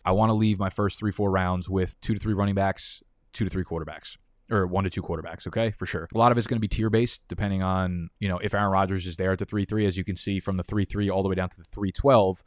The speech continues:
there's a big tier gap, and those guys, we're not drafting a quarterback there.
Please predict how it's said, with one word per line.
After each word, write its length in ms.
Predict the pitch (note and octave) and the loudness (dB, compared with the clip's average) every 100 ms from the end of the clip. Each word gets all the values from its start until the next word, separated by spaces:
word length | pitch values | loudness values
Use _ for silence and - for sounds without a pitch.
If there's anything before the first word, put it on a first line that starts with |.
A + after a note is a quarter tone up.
| - | 2
there's 180 | A#2 | 4
a 20 | G#2 | 4
big 140 | G#2+ | 0
tier 220 | - G2+ | 2 0
gap, 260 | F2+ F#2 G2 | 2 2 0
and 100 | F#2 | 0
those 160 | F#2+ | 0
guys, 540 | F2 F2+ F2 E2+ - - | 0 0 2 0 -4 -12
we're 100 | - | -4
not 180 | G2+ F2 | 0 0
drafting 400 | - F#2 E2+ F2 | 0 -2 -2 -6
a 60 | E2 | -8
quarterback 460 | - E2 D#2 D#2 | -6 -6 -6 -12
there. 240 | - D#2+ | -16 -18